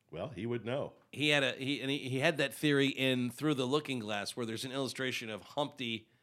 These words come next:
Speaker 2: as an egg
Speaker 1: Oh, Humpty.
Speaker 2: with human <laughs> faces, pronounced with an umpty.
Speaker 1: And skinny little legs.
Speaker 2: <laughs> Yeah, he's always got those little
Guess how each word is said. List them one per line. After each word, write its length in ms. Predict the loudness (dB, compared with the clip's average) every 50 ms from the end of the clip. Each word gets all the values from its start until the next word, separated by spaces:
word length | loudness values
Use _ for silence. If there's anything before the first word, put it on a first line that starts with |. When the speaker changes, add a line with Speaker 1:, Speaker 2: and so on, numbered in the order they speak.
| _ _ _ _ _ _ _ _ _ _ _ _ -6
Speaker 2:
as 300 | -2 -2 0 0 -2 -4
an 140 | -6 -8 -6 -2 2
egg 480 | 4 6 6 4 2 0 -4 -8 -10 -10 -8
Speaker 1:
Oh, 160 | -6 -6 -6 -6
Humpty. 540 | -6 -4 -4 -4 -4 -6 -6 -6 -2 2
Speaker 2:
with 180 | 4 4 4 4
human 380 | 2 4 4 4 4 4 2 2
<laughs> 80 | 0 -2
faces, 840 | -2 0 2 2 4 2 2 0 -4 -4 -4 -4 -4 -4 -4 -6 -8 _ -20 _ _ -16 -14 -14 -14 -14 _
pronounced 440 | -6 -4 -2 0 0 -2 -2 -4 -4
with 160 | -4 -4 -2
an 100 | -4 -6 -6 -4
umpty. 760 | -4 -2 0 0 0 -2 -4 -8 -6 -6 -6 -6 -6 -10 -12 _ _ _ _ _ _ _ _ _ _ -12
Speaker 1:
And 140 | -10 -10 -8
skinny 480 | -8 -10 -10 -10 -8 -8 -6 -6 -6 -4
little 300 | -4 -6 -4 -4 -6 -6
legs. 460 | -6 -6 -6 -8 -10 -8 -4 -2 -2 0 2 2 0
Speaker 2:
<laughs> 240 | 0 0 -4 -2 2
Yeah, 140 | 4 6 8 8 10 10
he's 180 | 8 8 4 2
always 220 | 4 4 4 4
got 200 | 4 2 2 2
those 180 | 0 -2 0 0
little 280 | 0 0 0 0 -2